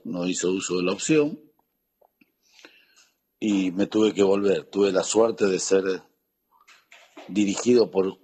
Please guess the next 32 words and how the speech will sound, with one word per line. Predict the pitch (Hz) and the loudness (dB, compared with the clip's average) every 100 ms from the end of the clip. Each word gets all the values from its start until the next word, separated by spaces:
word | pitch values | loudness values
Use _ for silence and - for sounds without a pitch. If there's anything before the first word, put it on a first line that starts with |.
| _ | _
por | - 95 101 | -2 0 2
uno | 110 | 2
de | 104 | 2
los | 95 90 - | 2 -2 -4
mejores | 98 90 123 120 | -6 2 2 4
entrenadores | 95 92 95 98 101 90 | 2 0 0 2 2 0
que | 95 | -2
he | 92 | -2
tenido | 92 90 92 87 - | -2 -2 -2 -4 -8
en | 90 | -4
mi | 95 | 0
vida, | 135 131 143 139 | 2 2 2 -2
que | - 85 | -8 -8
ha | |
sido | 85 92 92 87 85 - | -6 -6 -4 -4 -6 -6
Pacho | 95 90 | -4 -2
Maturana, | 90 - 95 107 110 120 - | -4 0 2 2 0 -6 -10
que | 85 | -12
para | - 80 | -8 -6
mí, | 80 85 85 82 _ _ _ _ _ _ _ _ _ _ _ - | -6 -10 -12 -16 _ _ _ _ _ _ _ _ _ _ _ -20
eh, | - - - | -20 -20 -20
fue | - 104 101 | -4 0 2
uno | 101 98 | 2 0
de | 92 | 0
los, | 87 - - - _ | -2 -6 -12 -16 _
de | - - 87 | -20 -8 -4
los | 80 | -2
mejores | 87 - 120 113 | -2 2 2 2
que | - | -2
yo | 82 95 | 0 0
he | |
tenido | - 87 92 92 87 82 | 0 -2 0 -2 -4 -10